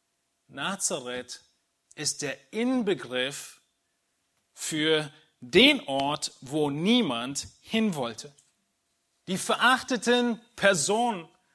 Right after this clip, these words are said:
Ihr erinnert euch vielleicht an das Zitat oder die Frage von Philippus, äh, mit Andreas und Petrus, und Philippus findet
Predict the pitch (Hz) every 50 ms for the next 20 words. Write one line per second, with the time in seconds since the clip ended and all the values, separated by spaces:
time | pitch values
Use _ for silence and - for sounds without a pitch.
0 | _ _ _ _ _ _ _ _ _ _ _ _ - 151 160 175 175 170 190 226
1 | 247 254 240 - - 170 170 175 175 175 - - - - - _ _ _ _ _
2 | _ _ - - - - - - 170 175 165 165 175 185 180 - - - 165 160
3 | 160 160 143 - - - - - - - 156 - - - 160 147 - 190 185 190
4 | 202 208 202 - - - - 151 147 147 147 143 139 143 139 - - - 170 175
5 | 196 214 220 185 170 165 156 - - 156 151 147 143 - - - - - 170 160
6 | 175 214 226 226 185 175 170 165 151 - - - - - - - - - _ _
7 | _ _ _ _ _ _ _ _ - - - _ _ _ - 147 147 151 151 151
8 | 147 - 143 143 139 135 - 196 202 208 202 196 - - 156 147 139 - - 202
9 | 208 196 - - 196 196 190 180 - 151 143 143 139 - - - - 156 175 214
10 | 220 214 185 165 170 165 - - - - - - 196 202 214 214 196 175 170 175
11 | -